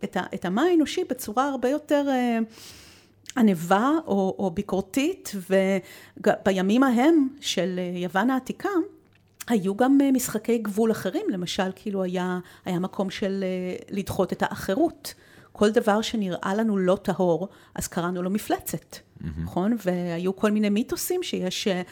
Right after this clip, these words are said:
Speaker 1: מפלצות מחוץ לפוליס היווני, האמזונות והקנטאורים, והיו את המפות שהמק-, האזורים שלא נחקרו, אה, סומנו מהם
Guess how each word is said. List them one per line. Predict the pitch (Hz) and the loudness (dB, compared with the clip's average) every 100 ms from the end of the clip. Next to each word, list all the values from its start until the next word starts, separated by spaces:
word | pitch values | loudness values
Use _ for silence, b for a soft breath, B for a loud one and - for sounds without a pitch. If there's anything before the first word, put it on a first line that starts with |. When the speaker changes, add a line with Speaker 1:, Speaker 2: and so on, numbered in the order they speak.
| B - | B -6
Speaker 1:
מפלצות | 156 185 170 - 233 | -4 -2 -2 0 0
מחוץ | 294 - 302 - | -2 -2 -4 -2
לפוליס | 302 285 277 285 - | 0 2 2 0 2
היווני, | 277 269 240 262 262 262 240 | 2 2 0 2 2 2 0
האמזונות | 180 180 - 180 180 - 185 247 311 294 | -2 -2 -4 -2 -4 0 2 4 4 2
והקנטאורים, | 202 175 - 170 160 208 262 285 302 302 262 | -2 -4 -4 -8 -2 4 4 4 6 4 4
והיו | 180 175 - - - 190 190 | 2 -2 -4 -18 -8 -2 0
את | 214 | 0
המפות | 185 - - 254 - | -2 -2 0 0 0
שהמק-, | - 294 262 262 247 233 | -4 -2 -2 -2 -2 -2
האזורים | - 214 220 214 240 | 0 2 2 2 2
שלא | 233 233 | 2 0
נחקרו, | 233 - - 220 202 240 240 233 B B 202 | 0 -2 -2 -2 2 4 4 2 B B 0
אה, | 202 | 0
סומנו | - 226 220 233 | 2 2 4 4
מהם | 233 233 | 6 4